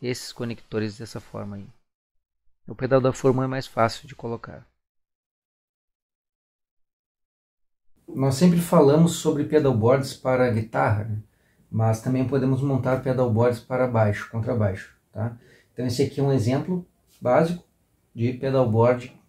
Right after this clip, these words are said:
montado por mim para contrabaixo. Nós temos aqui um afinador, um fuzz, um compressor,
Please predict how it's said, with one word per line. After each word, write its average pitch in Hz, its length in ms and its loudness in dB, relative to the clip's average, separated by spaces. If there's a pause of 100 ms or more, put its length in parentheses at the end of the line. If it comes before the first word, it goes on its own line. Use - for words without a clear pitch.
(180)
montado 117 400 0
por 147 140 -2
mim 165 280 0 (440)
para 127 180 0
contrabaixo. 127 840 0 (540)
Nós 113 300 -6
temos 127 320 0
aqui 120 520 -2 (460)
um 123 140 -4
afinador, 143 720 0 (280)
um 135 140 -2
fuzz, - 640 -2 (340)
um 127 100 -10
compressor, 135 720 0